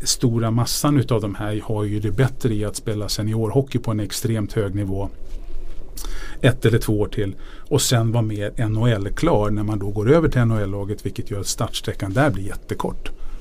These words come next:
Och så får vi in, får vi använda de här utifrån, både från supporterhåll och även från, från, utifrån att, eh, sporten och hockeyn blir mycket bättre.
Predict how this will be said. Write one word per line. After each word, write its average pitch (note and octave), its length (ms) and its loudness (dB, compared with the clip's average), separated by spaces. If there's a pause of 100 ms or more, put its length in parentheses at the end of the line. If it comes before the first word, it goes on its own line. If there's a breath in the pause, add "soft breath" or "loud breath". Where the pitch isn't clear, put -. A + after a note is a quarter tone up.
Och - 100 4
så C3 120 0
får E3 160 4
vi G3 140 4
in, E3+ 240 2
får E3 160 0
vi D#3+ 180 2
använda C3 420 2
de A2+ 140 0
här A2+ 240 2
utifrån, A2+ 420 -2
både A2 220 -2
från A2+ 180 -4
supporterhåll A#2 640 0
och - 80 -4
även B2 220 -2
från, A#2+ 280 -2 (640 loud breath)
från, A#2 480 4
utifrån A2+ 640 0
att, G2+ 220 -2
eh, B2+ 240 -6
sporten A2 480 2
och G#2+ 80 2
hockeyn G#2+ 320 0
blir G2+ 100 0
mycket G#2 220 -2
bättre. - 260 0